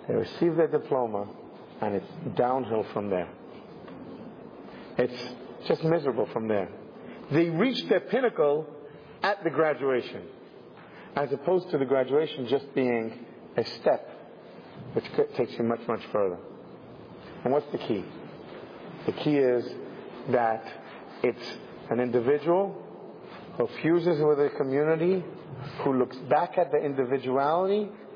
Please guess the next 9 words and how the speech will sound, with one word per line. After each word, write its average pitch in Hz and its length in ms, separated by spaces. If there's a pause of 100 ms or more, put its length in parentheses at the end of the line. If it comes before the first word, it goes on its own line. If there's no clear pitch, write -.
and 113 180
realizes 127 480
what 110 160 (140)
they 131 160
can 120 380
add 104 320 (440)
to - 80
the 107 80
community 101 600